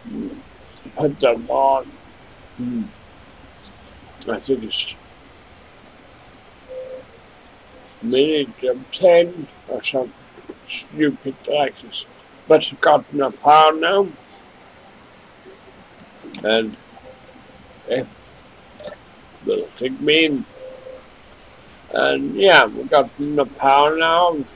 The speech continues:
Process all the shit ore. And you got some more.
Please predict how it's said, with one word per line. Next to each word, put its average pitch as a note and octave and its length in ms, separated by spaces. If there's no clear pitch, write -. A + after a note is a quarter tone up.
Process - 720
all D#3+ 340
the D3+ 160
shit E3 320
ore. C#3 520
And B2 200
you A2+ 60
got A2+ 200
some A#2+ 220
more. C#3 420